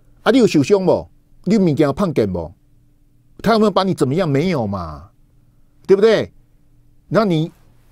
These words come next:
接下来五六年，可能法院传票来，你就得去哦。啊，我是讲给你听哦，你不要老是听陈慧文讲的，但是我别讲，你要报案的话，我可以给你三连摊啊。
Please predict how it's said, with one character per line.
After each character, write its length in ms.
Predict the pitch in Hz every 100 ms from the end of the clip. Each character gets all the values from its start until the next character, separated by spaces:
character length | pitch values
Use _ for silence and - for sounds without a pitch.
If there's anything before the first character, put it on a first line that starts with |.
| _ _ _ -
接 140 | 240
下 120 | 269
来 100 | 220
五 160 | 180 160
六 160 | 233
年， 140 | 190 165
可 120 | 160
能 160 | 151 156
法 200 | 160 170
院 140 | 233
传 160 | 190 180
票 160 | 233
来， 100 | 190
你 120 | 151 156
就 100 | 208
得 120 | 160
去 220 | - 208
哦。 260 | 190 180 180 _ _ _ _ _ _ _ _ -
啊， 60 |
我 100 | 185
是 60 | 214
讲 160 | 190
给 120 | 165 226
你 120 | 180
听 220 | 196 202
哦， 260 | 202 196 208 _ -
你 140 | 147
不 80 | 196
要 100 | 220
老 80 | 165
是 100 | 208
听 180 | 208
陈 160 | 202 185
慧 80 | 202
文 160 | 190
讲 160 | 156 135
的， 120 | 135
但 120 | 180
是 80 | 220 214 - -
我 100 | 151
别 120 | 156
讲， 260 | 226 190 139 _ _ _ _ _
你 120 | 147
要 100 | 185
报 180 | 214 233
案 120 | 214
的 60 | 202
话， 60 |
我 120 | 208 151
可 80 |
以 40 | 202
给 120 | 196
你 80 | 175
三 160 | 190 180
连 140 | 170
摊 180 | 175 175
啊。 140 | 170